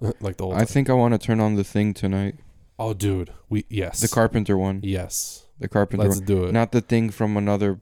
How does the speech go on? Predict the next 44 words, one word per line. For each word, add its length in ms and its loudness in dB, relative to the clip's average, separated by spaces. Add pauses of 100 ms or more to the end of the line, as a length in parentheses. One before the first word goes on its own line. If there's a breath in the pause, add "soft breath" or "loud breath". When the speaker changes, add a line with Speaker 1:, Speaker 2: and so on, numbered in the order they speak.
(120)
Speaker 2:
you 160 0
whatever, 240 4
Speaker 1:
No, 80 6
no, 80 6
Speaker 2:
the 60 6
Speaker 1:
no, 40 6
Speaker 2:
one 100 6
Speaker 1:
no, 60 4
Speaker 2:
that 80 2
they 60 6
Speaker 1:
no. 60 6
Speaker 2:
were 60 4
Speaker 1:
The 60 6
Speaker 2:
watching 220 4
Speaker 1:
Carp-, 100 2
Speaker 2:
in 60 -4
Hol-, 100 -2
Speaker 1:
the 80 2
Speaker 2:
the 60 -2
Speaker 1:
Carpenter 400 2
Speaker 2:
Carpenter 160 2
Speaker 1:
one. 140 0
Speaker 2:
one. 60 -8 (680 soft breath)
Speaker 1:
This 180 2
guy 140 0
has 140 4
never 240 2
seen 320 0
it. 200 0 (560)
Speaker 2:
Yeah, 140 -4
I 0 -
Speaker 1:
I 120 -2
Speaker 2:
haven't. 200 0
Speaker 1:
don't 140 4
know 140 4
how, 400 2 (260)
but 100 -4
he 100 0
hasn't. 400 -4
But 80 -2
let's 220 0
watch 220 -2
it 100 -10
tonight. 420 -8